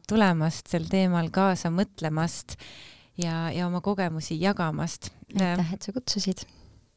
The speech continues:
Speaker 1: Jaa. Ja kui, kui, kui sinul, armas kuulaja, on huvi vaadata selle teema sisse lähemalt ja sügavamal enda sisse, küsida õigeid ja edasiviivaid küsimusi ning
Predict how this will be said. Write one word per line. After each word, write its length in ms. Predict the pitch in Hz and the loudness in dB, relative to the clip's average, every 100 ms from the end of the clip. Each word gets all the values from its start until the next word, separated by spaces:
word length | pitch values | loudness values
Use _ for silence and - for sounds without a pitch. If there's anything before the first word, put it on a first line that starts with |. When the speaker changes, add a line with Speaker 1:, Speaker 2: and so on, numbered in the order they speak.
| _ - | _ -6
Speaker 1:
Jaa. 460 | 190 190 175 170 180 180 - - - - - - - _ 208 | -2 0 -2 -2 -6 -10 -18 -20 -18 -18 -20 -20 -20 _ 2
Ja 160 | 214 208 208 - | 4 4 2 2
kui, 320 | 226 220 214 202 202 _ _ - - _ _ - | 2 4 4 2 -2 _ _ -20 -20 _ _ 0
kui, 220 | 254 269 247 | 4 4 4
kui 160 | 247 240 220 214 202 202 | 2 4 4 4 6 4
sinul, 340 | 254 262 208 185 | 4 4 4 2
armas 300 | 180 175 - 185 175 175 | 0 -4 0 2 2 2
kuulaja, 680 | 233 277 202 175 170 170 170 190 | 4 6 6 6 4 4 6 6
on 260 | 220 202 185 175 185 | 6 4 2 2 4
huvi 300 | 247 233 208 175 170 165 | 4 4 2 2 0 2
vaadata 340 | 196 214 202 | 4 4 2
selle 220 | 175 165 170 | -2 -2 2
teema 240 | 214 196 | 2 2
sisse 300 | 165 - 180 | 0 -2 0
lähemalt 640 | 185 226 220 165 160 - 160 | 0 0 0 2 0 0 -2
ja 60 | |
sügavamal 580 | - 247 226 165 160 160 | 0 0 0 2 2 2
enda 240 | 180 185 170 | 0 0 -2
sisse, 380 | 175 - 170 165 - - - | -4 0 0 0 -6 -18 -8
küsida 720 | - 214 220 - 175 170 170 165 | -2 2 2 2 0 2 2 4
õigeid 460 | 214 233 202 185 | 4 4 2 2
ja 100 | 170 | 2
edasiviivaid 720 | 208 208 - 165 170 160 160 - | 4 2 2 0 2 0 -2 -2
küsimusi 640 | 208 220 170 156 - 170 165 | -4 0 0 -2 0 0 2
ning 340 | 160 165 160 | 0 -2 0